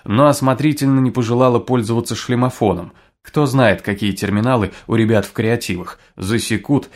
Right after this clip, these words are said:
и всё псу под хвост. Аурел притормозил и потянулся к шлему. Поднял прозрачную, чуть выгнутую пластину, обернулся. "Езжай на юг", — сказала девушка, — "в Трою". Развивать мысль она явно не собиралась.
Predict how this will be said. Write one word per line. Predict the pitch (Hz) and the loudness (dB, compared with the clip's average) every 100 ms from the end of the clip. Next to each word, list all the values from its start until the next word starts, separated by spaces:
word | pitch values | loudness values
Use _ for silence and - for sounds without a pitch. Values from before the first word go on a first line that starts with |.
| - | -4
и | 135 | 0
всё | 127 - 135 | 0 0 -2
псу | - - 127 | -2 -2 -2
под | 104 98 | 0 -2
хвост. | - 98 90 - - _ _ _ _ _ | -2 -2 -2 -6 -16 _ _ _ _ _
Аурел | 123 135 180 180 | 2 4 4 4
притормозил | 170 - 147 143 127 160 | 2 0 4 4 4 2
и | 160 139 | 2 0
потянулся | 143 135 139 139 - 131 | 0 2 2 2 0 -4
к | |
шлему. | - 127 127 95 85 - _ _ _ | -2 2 2 2 0 -8 _ _ _
Поднял | - 143 131 127 | 0 2 4 2
прозрачную, | - 117 113 127 120 120 104 | 2 2 4 4 2 -2 -2
чуть | 110 104 | -2 0
выгнутую | 120 104 104 101 95 | 2 2 2 0 0
пластину, | 101 98 - 151 143 120 | 0 0 0 2 2 2
обернулся. | 131 123 131 110 90 - 85 - - - - - | 2 2 4 2 2 -2 -8 -8 -18 -20 -20 -8
"Езжай | 101 107 104 110 | -2 0 2 4
на | 101 104 | 4 2
юг", — | 98 - - _ | 2 -2 -14 _
сказала | - 98 87 90 | -4 -2 0 0
девушка, — | 87 85 - 92 - | -2 -6 -8 -12 -14
"в | - | -16
Трою". | - 113 98 85 - _ _ _ _ _ _ _ _ | -2 2 2 0 -10 _ _ _ _ _ _ _ _
Развивать | - 104 95 101 95 90 | -6 -2 0 2 2 2
мысль | 123 151 156 135 | 0 0 0 -4
она | - 117 | -2 0
явно | 117 120 123 117 | 2 2 2 2
не | 117 | 0
собиралась. | 117 123 120 90 82 - | 0 0 2 0 -2 -14